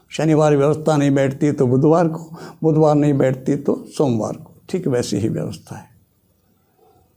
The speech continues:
अब हम का बात करते हैं इसमें कुछ ऐसे एक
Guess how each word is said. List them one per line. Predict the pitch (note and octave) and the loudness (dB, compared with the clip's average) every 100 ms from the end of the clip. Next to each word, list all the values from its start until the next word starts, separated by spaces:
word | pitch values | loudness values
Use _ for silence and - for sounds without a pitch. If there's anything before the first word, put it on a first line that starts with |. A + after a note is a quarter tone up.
| _ _ _ - _ _ - | _ _ _ -20 _ _ 0
अब | A3+ | 4
हम | B3+ C4 C4 | 4 4 4
का | B3 | 4
बात | A3+ G#3+ G#3+ | 6 4 4
करते | G#3+ G#3+ G#3+ | 2 4 4
हैं | F#3+ | 4
इसमें | F3+ F3 D3+ G#3 D#4+ - - - - _ _ _ _ _ _ _ - | 4 2 4 2 0 -6 -16 -20 -20 _ _ _ _ _ _ _ -4
कुछ | A#3 A#3 G#3+ E3 - - - | -2 2 4 4 2 -2 0
ऐसे | G3+ G#3+ C4 | 0 4 6
एक | A#3 - | 6 2